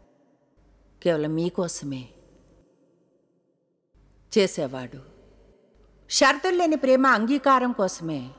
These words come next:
పాకులాడతాము. షరతులు లేని ప్రేమ అంగీకారమే మనకు భద్రతనిస్తుంది. అది లేకుండా మనకు ఎన్నో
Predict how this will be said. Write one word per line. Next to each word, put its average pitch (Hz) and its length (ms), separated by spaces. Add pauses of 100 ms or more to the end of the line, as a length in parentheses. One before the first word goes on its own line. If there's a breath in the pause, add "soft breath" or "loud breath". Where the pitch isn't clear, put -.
(1000)
పాకులాడతాము. 139 1000 (1400)
షరతులు 285 420
లేని 339 200
ప్రేమ 247 380
అంగీకారమే 226 720
మనకు 156 600 (1500)
భద్రతనిస్తుంది. 185 880
అది 160 160
లేకుండా 151 580 (1700)
మనకు 196 340
ఎన్నో 165 540